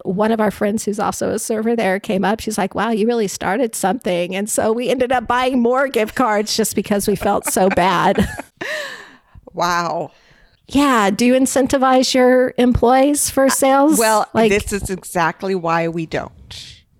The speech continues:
Speaker 2: Because we, and we're, it's a fine line. I do not pay commission on sales.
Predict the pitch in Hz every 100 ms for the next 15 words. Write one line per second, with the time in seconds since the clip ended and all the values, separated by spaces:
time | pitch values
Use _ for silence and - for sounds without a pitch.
0 | _ 143 165 - 170 143 139 - - -
1 | 196 233 254 269 - - - - 208 202
2 | _ _ _ _ 190 196 220 220 214 -
3 | - 196 - 202 - 220 247 262 277 190
4 | 160 - - - 170 160 - 233 254 220
5 | 208 202 - - - - _ _ _ _
6 | - 208 165 - 170 156 135 - - -
7 | 170 180 _ - 143 - - - - -
8 | -